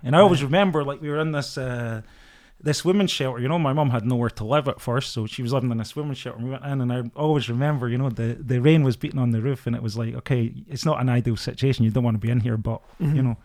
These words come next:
Speaker 1: we're finally safe now. We're a family, and my mum's getting better, and
Speaker 2: Yeah.
Speaker 1: and things will go forward." So
Speaker 2: How <laughs> tremendous. What an
Speaker 1: Yeah.
Speaker 2: amazing story.
Speaker 1: Yeah.
Speaker 2: Do you think, is, is one of your future plays gonna be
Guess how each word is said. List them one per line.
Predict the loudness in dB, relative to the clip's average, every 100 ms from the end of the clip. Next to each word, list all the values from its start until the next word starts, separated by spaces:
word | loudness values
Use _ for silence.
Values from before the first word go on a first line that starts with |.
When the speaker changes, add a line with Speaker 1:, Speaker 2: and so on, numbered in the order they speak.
| -20 _ _ _ -12
Speaker 1:
we're | -4
finally | -2 0 -2
safe | -4 -4 -6 -6
now. | -8
We're | -8 -10 -14 -16
a |
family, | -4 -2 -2 -4
and | -4
my | -4
mum's | -4 -4 -6 -8
getting | -10 -8 -8
better, | -10 -8 -6
and | -6 -8
Speaker 2:
Yeah. | -6 -4 -2 -2 -4 -6 -10
Speaker 1:
and | -8
things | -6 -6
will | -8
go | -12
forward." | -12 -12 -10 -12 -14
So | -16 -16 _ _ _ _
Speaker 2:
How | 4 6
<laughs> | 6
tremendous. | 4 2 0 0 -2 -2
What | 0
an | 0
Speaker 1:
Yeah. |
Speaker 2:
amazing | 2 0 -2
story. | -4 -4 -2 -4 -4 2
Speaker 1:
Yeah. | 8 8 8
Speaker 2:
Do | 4
you |
think, | 2 2 2
is, | -2 -2 -4
is | -4 0
one | 0 0
of | 2
your | 0
future | 0 -2 0 -2
plays | 0 -2 -2
gonna | -2 -4
be | -4 -2 -4 -6